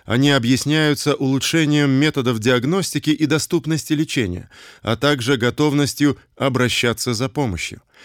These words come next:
Однако большинство специалистов соглашаются с тем, что эта тенденция в значительной степени связана с изменением наших культурных ожиданий и способов оценки.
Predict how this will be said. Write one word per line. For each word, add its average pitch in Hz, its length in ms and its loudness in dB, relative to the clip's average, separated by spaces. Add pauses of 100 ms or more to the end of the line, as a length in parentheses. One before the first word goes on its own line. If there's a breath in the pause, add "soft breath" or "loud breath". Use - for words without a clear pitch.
(300 loud breath)
Однако 156 540 0
большинство 147 680 0
специалистов 120 840 -2 (260 loud breath)
соглашаются 170 800 2
с - 120 -6
тем, 180 240 0
что - 280 -2
эта 160 280 0
тенденция 127 760 0
в 117 80 -4
значительной 117 680 -2
степени 175 480 0
связана 160 580 0 (240 loud breath)
с - 180 -4
изменением 147 840 4
наших 147 400 0
культурных 127 680 -4
ожиданий 151 720 0 (300 loud breath)
и 147 100 0
способов 131 680 -2
оценки. 90 540 -6